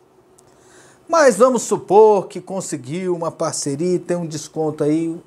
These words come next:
o teste vai ser cem reais. Eu imagino se testando em torno de cem pessoas por jogo. Os dois times, reservas, é,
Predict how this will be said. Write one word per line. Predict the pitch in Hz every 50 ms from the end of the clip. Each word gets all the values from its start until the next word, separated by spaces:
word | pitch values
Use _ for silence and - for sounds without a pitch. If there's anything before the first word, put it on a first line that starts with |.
| -
o | 151
teste | - - 147 143 135 -
vai | - 139
ser | - - 139 123
cem | - - 131 120 101
reais. | 110 107 90 - - _ - - - - _ _ _ _ _ _ _ _ _ _ _ _ _ _ _ _ _ _ _ _ _ _ _ _ _ _ _ _ _ _ _ _ _ _ _ _
Eu | - 233 247 254
imagino | 233 202 185 165 143 131 117 135 180 208 196 160 143
se | - - 196 180
testando | - - 151 131 - - - 175 175 180 175 156 160
em | 156
torno | 151 - 175 180 180 175 175 175
de | 160 147 151
cem | 143 - - - 233 254
pessoas | 240 214 196 - - - 180 165 -
por | - - 175 151
jogo. | 127 113 113 107 104 95 92 - - _ _ _ _ _ _ _ _ _ _ _ _ _ _ _ _ _ _ _ _ _ _ _ -
Os | 117 107
dois | 113 131 120 107 - - -
times, | 180 185 202 208 208 202 202 202 202 190 - - - - _ _ _ _ _ _ _
reservas, | - 117 113 110 95 95 143 170 196 196 190 185 175 170 180 185 185 180 180 - - - - - - _ _ _ _ _ _ _ _ _ _ _ _ _ _ _ _ _ _ _ _ _
é, | - 127 127 127 127 127 127 127 123 123 120 120 117 113 113 110 107 104